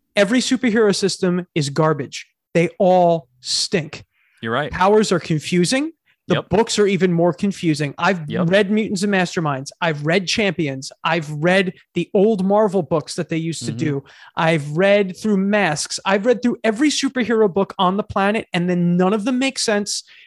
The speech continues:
Speaker 1: Mutants and Masterminds, in order to do combat, you have to look at some kind of chart that you need to,
Speaker 2: <laughs>
Speaker 1: like,
Speaker 2: Right, there's a huge
Speaker 1: line
Speaker 2: freaking
Speaker 1: up
Speaker 2: yeah.
Speaker 1: on a table. That's stupid. All right, guys, this is how you do
Speaker 2: <laughs>
Speaker 1: superheroes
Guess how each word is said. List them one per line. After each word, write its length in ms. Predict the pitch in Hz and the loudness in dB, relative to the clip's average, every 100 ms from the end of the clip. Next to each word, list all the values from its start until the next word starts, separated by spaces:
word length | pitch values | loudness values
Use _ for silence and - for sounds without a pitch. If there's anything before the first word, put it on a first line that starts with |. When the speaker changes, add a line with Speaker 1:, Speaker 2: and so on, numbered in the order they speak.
| _ - | _ -2
Speaker 1:
Mutants 320 | 185 262 - | 0 0 -2
and 120 | 262 | -2
Masterminds, 720 | 220 226 - 214 214 214 202 - | 0 -2 -2 0 0 0 -2 -2
in 80 | |
order 240 | 165 196 233 | 0 2 2
to 100 | 196 | 0
do 140 | 175 | -2
combat, 500 | 185 - 190 208 208 | -4 -4 0 2 0
you 60 | 170 | 0
have 140 | 190 | -2
to 100 | - | -2
look 180 | 165 190 | -2 -2
at 120 | - | -2
some 260 | - 196 202 | -4 -4 -4
kind 260 | 185 190 | -2 -2
of 120 | 175 135 | -4 -6
chart 400 | - 202 214 208 | -2 0 0 0
that 140 | 170 185 | -4 -2
you 60 | 190 | -2
need 160 | 202 | -2
to, 80 | 185 | 0
Speaker 2:
<laughs> 20 | |
Speaker 1:
like, 160 | 180 180 | 2 4
Speaker 2:
Right, 60 | 294 | 2
there's 140 | 440 349 | 0 -2
a 40 | |
huge 180 | - 277 | -4 2
Speaker 1:
line 380 | 254 226 226 226 | 4 6 4 4
Speaker 2:
freaking 100 | 233 | 4
Speaker 1:
up 200 | 247 - - | 4 -2 -8
Speaker 2:
yeah. 100 | 220 | 2
Speaker 1:
on 180 | 214 | 2
a 60 | 196 | 2
table. 480 | - 233 233 262 262 - - | 2 2 4 2 0 -8 -6
That's 200 | 277 - | -4 -2
stupid. 500 | - 311 247 165 135 - | 0 0 2 0 -2 0
All 100 | 226 | 2
right, 200 | 190 180 | 2 2
guys, 220 | 185 165 | 0 0
this 180 | 254 370 | 0 0
is 100 | - | 0
how 140 | 277 | 0
you 220 | 277 233 | 0 0
do 480 | 175 208 196 165 151 - | -2 0 2 2 -2 -6
Speaker 2:
<laughs> 120 | - | -8
Speaker 1:
superheroes 840 | 480 269 - 240 226 208 202 196 | -4 -2 0 0 4 4 4 4